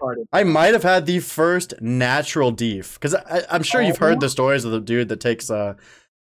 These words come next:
Speaker 2: um, like, the, the, uh, air pumps that you use to, like, pump up basketballs or footballs and stuff.
Speaker 1: I would rather you not finish this because I feel like I know where this is going, and I'm going to puke.
Speaker 2: Basically, he would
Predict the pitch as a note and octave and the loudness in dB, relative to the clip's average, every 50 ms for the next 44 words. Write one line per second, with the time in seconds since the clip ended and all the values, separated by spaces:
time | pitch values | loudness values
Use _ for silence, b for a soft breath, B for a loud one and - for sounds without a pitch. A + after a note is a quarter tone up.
0 | _ _ - A#2 A#2 A2 G#2+ A2 A2 - A#2+ G#2+ G#2 G2+ F2+ F#2 A#2 A2 G#2 G2 | _ _ -4 -2 -2 0 -2 -2 -2 0 0 0 0 0 0 0 2 2 2 0
1 | F#2+ F#2 - - - G#2+ G2+ G2+ - A2+ A2+ B2+ C#3+ C#3+ - E3+ F3 F#3 E3+ - | 0 -4 -8 -8 -6 -4 -4 -4 -2 0 0 0 0 0 0 0 0 0 -2 -4
2 | - - - - - C3 C3 B2+ B2+ C3+ C3 C3+ A#2 G#2+ - - C3+ B2 B2 C3 | -8 -12 -14 -10 -6 -2 0 0 0 0 0 0 0 0 0 0 -2 0 0 -2
3 | G#2 F#2 A2 A2+ B2 B2 - C3+ C3 C3+ B2 A2+ G#2 - B2+ D3+ D#3 D#3+ E3 E3 | -2 0 -2 -2 -2 -2 -2 0 0 0 0 -2 -4 -4 -2 0 0 0 -2 -4
4 | D#3+ - F#3+ G3+ G#3 - _ - D#3+ E3+ F3 F3 F3 E3+ E3+ E3 D#3+ D#3 C#3 C3+ | -4 -2 -2 -2 -2 -4 _ -8 -4 0 2 2 2 2 2 0 0 -4 -8 -10
5 | C3+ C#3+ C3+ C3+ C3+ C3+ C3+ C3+ C3+ B2+ A#2+ A#2 A2 A2+ A2+ G#2+ G#2 G#2 - - | -10 -10 -8 -6 -4 -4 -4 -4 -6 -8 -10 -10 -10 -10 -10 -10 -10 -12 -14 -16
6 | A2+ G#2 G#2 G#2+ - - G#2+ G#2+ - B2+ B2+ C3+ C3 A#2+ A#2+ A2+ A2+ A2+ A2+ - | -18 -16 -16 -16 -16 -16 -16 -16 -14 -12 -10 -8 -6 -4 -4 -4 -6 -8 -10 -10
7 | - C3 B2 A2+ A2+ A#2 A#2 - G#2+ G2+ G2+ G#2 A2+ A#2+ B2+ C3 D#3+ D#3+ D#3 E3+ | -8 -8 -6 -4 -6 -6 -6 -6 -6 -6 -6 -8 -6 -6 -8 -8 -8 -6 -2 0
8 | E3+ F3 F3+ F#3+ F#3+ F3+ - - B2+ A#2+ A#2+ A#2 A2+ A2 G#2+ G#2+ A2 G#2+ G#2+ G#2+ | 0 2 2 0 0 -2 -4 -4 -4 -4 -2 -4 -4 -6 -6 -6 -4 -2 -2 -4
9 | F#2 F2+ - - F2+ E2 C2 - - - - - E3 F3 - - F3+ E3 C3+ D3+ | -4 -8 -12 -12 -12 -12 -12 -14 -18 -6 -2 0 0 0 2 0 0 0 2 2
10 | C#3+ C3+ B2+ A2+ F#2+ | 2 2 2 0 -2